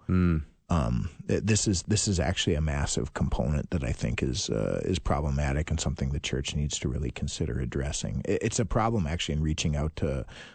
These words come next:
Speaker 2: um, Jewish people also, Bill, because, uh, often when a Jewish person comes to faith,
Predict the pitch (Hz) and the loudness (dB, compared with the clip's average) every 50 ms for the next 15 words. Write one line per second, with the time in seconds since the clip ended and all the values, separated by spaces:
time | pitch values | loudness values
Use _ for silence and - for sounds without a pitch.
0 | - - - 87 65 64 69 - - - - 92 85 98 - - 73 69 69 - | -12 -6 -2 -2 0 0 -2 -2 -2 2 4 4 4 4 4 2 0 0 0 0
1 | 69 65 62 71 98 101 - - 65 - - - - - - 71 71 - - 73 | 0 2 2 2 2 2 2 0 0 0 0 -2 -2 0 0 -2 -2 0 0 0
2 | 71 - - 76 - - - 82 87 90 - - 107 82 73 69 69 71 71 - | 0 2 0 0 0 2 2 2 2 2 2 2 2 4 4 4 2 2 2 2
3 | - 76 78 - - - 82 76 76 - 62 60 - - 62 62 - - - - | 2 2 0 0 0 0 0 0 0 0 -2 -2 -2 -2 -2 0 -2 -2 -4 -4
4 | - - - 76 82 78 - | -2 0 0 2 2 0 0